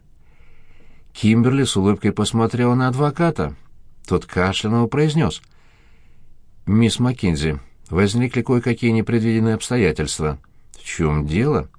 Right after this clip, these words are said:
надменно спросила Ким. "Я приехала сюда, чтобы вы передали мне все необходимые бумаги. Я и мой брат Элвин единственные законные наследники имущества нашей семьи".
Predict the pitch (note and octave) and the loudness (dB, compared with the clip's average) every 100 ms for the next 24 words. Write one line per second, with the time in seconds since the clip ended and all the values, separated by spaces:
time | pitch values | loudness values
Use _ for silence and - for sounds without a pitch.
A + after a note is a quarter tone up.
0 | - - E2 D2 E2 D#2 D#2+ - E2 D#2+ | -16 -4 -2 0 0 2 0 -2 -4 -2
1 | F2 E2 D2+ E2 D2+ - - - - - | -2 -2 -2 -4 -4 -8 -20 -20 -20 -20
2 | - - D#2 A#2+ C3+ B2+ A#2+ A#2+ G2+ - | -18 -2 0 0 0 0 0 0 0 -2
3 | F2 D#2+ G2 - - - - - F#2 G2 | -2 0 0 -4 -12 -20 -10 -4 0 0
4 | G2 D3 A#2+ A#2+ C3 A#2 A2+ A2+ A#2 - | 0 -2 0 0 2 2 2 2 0 0
5 | A2+ A#2 A2+ - B2+ B2+ B2 A2 C3 D3+ | 0 0 0 -2 0 0 0 0 0 0
6 | D#3+ D#2+ C2+ - _ - - - - - | 0 -2 -6 -10 _ -20 -20 -20 -20 -12
7 | D#2 E2 A2+ D3+ B2 G2 F2+ G#2 F2+ - | -4 0 2 2 2 2 2 0 0 0
8 | A2 A#2 D3 D#3 - - - D#2 E2+ E2 | 2 2 0 -2 -6 -20 -10 -2 0 2
9 | D3+ - B2+ F#2 G2 G#2+ G#2 G2 F2+ - | 0 0 0 0 0 0 2 2 0 0
10 | G2 F#2+ G#2 G2 F#2 F#2+ F#2 A2+ - A2+ | -2 0 -2 0 2 2 0 -4 -4 -2
11 | G#2 G#2 A2+ - D3 B2 C2 | -2 -2 -4 -4 -2 -2 -4